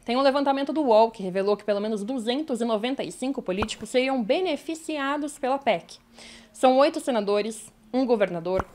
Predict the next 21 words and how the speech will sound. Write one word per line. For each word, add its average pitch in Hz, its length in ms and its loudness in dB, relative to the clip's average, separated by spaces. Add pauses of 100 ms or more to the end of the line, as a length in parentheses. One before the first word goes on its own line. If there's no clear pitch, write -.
cento 339 420 -4
e 302 60 -4
dezesseis 233 600 -2
vereadores, 202 760 -2 (120)
sessenta 302 560 -2
e 247 80 -2
cinco 302 360 -6
prefeitos, 226 640 -6 (180)
quarenta 262 400 0
e 247 140 -2
um 285 120 -2
deputados 214 540 -2
estaduais, 175 720 -2
trinta 202 260 -4
e 170 80 -2
um 160 80 -8
federais, 208 640 0 (320)
trinta 311 260 2
e 285 80 4
um 302 120 -2
vice-prefeitos 220 920 -4